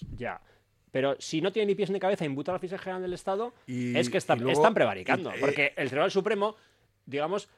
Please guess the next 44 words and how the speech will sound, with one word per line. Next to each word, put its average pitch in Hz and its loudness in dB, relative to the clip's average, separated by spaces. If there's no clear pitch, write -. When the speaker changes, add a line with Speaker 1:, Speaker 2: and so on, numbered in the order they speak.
Speaker 1:
tiene, 180 -2
eh, 139 -2
Speaker 2:
a 135 2
la, 139 0
a - -2
Speaker 1:
sabe 180 6
Speaker 2:
la, 135 4
Speaker 1:
lo 123 0
que 139 0
Speaker 2:
a - 8
la 175 8
Speaker 1:
hace, 139 0
Speaker 2:
justicia, 120 0
Speaker 1:
es - 2
decir, - -4
Speaker 2:
a - 2
la 165 0
justicia 175 -4
Speaker 1:
tiene 226 4
Speaker 2:
española 220 6
Speaker 1:
presunción 214 10
de 180 6
sa-, 180 4
de 151 0
sapiencia 190 6
sobre 147 4
el 123 0
derecho. 120 0
Speaker 2:
A 104 -12
Speaker 1:
Entonces, 131 2
Speaker 2:
ver. - -8
Speaker 1:
si 147 -4
está 135 -2
imputando 190 2
Speaker 2:
Mira, 135 -4
eh, 135 -2
Speaker 1:
a 135 4
sabiendas 151 4
de 123 -2
que 110 -6
no 110 0
tiene 135 2
que 170 0
imputarle, 220 0